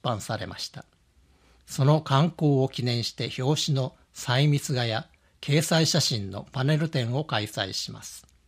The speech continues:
期間、五日土曜から二十七日日曜。場所、八日市図書館。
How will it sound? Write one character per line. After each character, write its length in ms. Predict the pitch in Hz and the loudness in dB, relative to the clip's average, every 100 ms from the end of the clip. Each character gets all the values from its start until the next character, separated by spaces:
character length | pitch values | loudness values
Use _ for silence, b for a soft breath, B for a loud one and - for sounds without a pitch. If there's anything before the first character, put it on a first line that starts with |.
| _ _ b b b b b b _ | _ _ b b b b b b _
期 100 | - | -2
間、 320 | 143 123 131 _ - | 0 0 -4 _ -14
五 200 | - - | -10 0
日 160 | 175 | 2
土 120 | 156 156 | 6 6
曜 220 | 175 143 | 6 4
か 120 | 117 | -2
ら 140 | 101 131 | -6 -2
二 160 | 143 | 0
十 240 | 151 147 113 | 2 0 -2
七 280 | 98 110 120 | -4 -4 -4
日 280 | 110 - | -4 -6
日 340 | 101 92 - 110 | -8 -8 -6 -6
曜。 240 | 92 - - _ _ _ _ _ - | -8 -12 -20 _ _ _ _ _ -6
場 160 | 123 | 0
所、 320 | 123 160 165 - | 2 2 0 -4
八 200 | 147 151 | 0 0
日 200 | 156 151 | 2 0
市 240 | 143 - 110 | 0 -2 -8
図 120 | 117 | -6
書 140 | - | -6
館。 220 | 104 95 | -8 -12